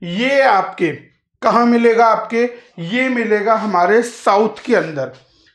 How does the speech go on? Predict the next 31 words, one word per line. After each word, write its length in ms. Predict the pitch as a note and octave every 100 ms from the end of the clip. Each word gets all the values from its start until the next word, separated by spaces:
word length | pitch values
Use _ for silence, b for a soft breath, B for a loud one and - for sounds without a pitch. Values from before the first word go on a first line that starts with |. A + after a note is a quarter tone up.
| _ E3
वेस्ट 440 | D#3 A#3 A#3+ A#3+
बंगाल 440 | A3+ A3+ A3 A#3 A#3
और 140 | A#3+
तमिलनाडु 500 | G#3 G#3 G#3 G3 F#3
में 160 | G3 G#3+
ये 180 | G#3+ B3+
पाया 380 | B3+ G3+ F3+ E3+
जाता 320 | D3+ C3+ C#3
है। 220 | C3 - b b b -
हाँ, 260 | F3 - -
उड़ीस-, 420 | A3+ A#3+ A#3 - E3
वेस्ट 360 | F3+ G3+ G#3+
बंगाल, 520 | A3 G#3 G3+ G#3 A3+ A3
उड़ीसा, 540 | F#3 G3+ G3+ A#3+ A3
केरला, 520 | A3 G3+ F#3+ F#3 G3+ G3+
तमिलनाडु, 680 | G#3 F#3 F#3 E3+ D#3 C3+ C3+ b b b F3
यहाँ 400 | G3+ G3+ A3+ A#3
मिलेगा, 540 | G#3+ F3+ D#3 C#3 C#3 B B
यानी 200 | G3 G#3+
कि 120 | A#3
जो 80 | A#3+
पूर्वी 440 | A#3+ A3 A3 G#3+ B3+
घाट 280 | F3+ G3 F#3
का 140 | A3
जो 140 | G#3+ G3+
एरिया 340 | F3 F3+ F#3
है, 140 | F#3 G#3+
पश्चिमी 520 | F3+ F3 - G#3 G#3
बंगाल 500 | F3 E3+ F3 F#3+ A3
से 200 | A3 F#3
लेकर 400 | D#3+ D3+ F3